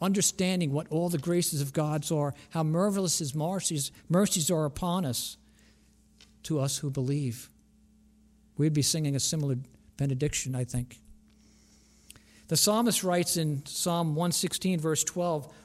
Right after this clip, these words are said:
"What shall I render to the Lord for all of his benefits toward me?"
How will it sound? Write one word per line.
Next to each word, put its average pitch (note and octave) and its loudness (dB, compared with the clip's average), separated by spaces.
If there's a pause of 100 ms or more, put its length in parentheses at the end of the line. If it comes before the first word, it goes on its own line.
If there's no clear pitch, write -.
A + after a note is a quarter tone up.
(220)
"What B3+ -6
shall B3+ 0
I F3+ 4
render F#3+ 2
to F#3 0
the D#3 2
Lord F#3 6
for - -6
all F3+ 2
of F3 4
his C3+ 0
benefits F#3 2
toward B3+ 4
me?" A#2+ 0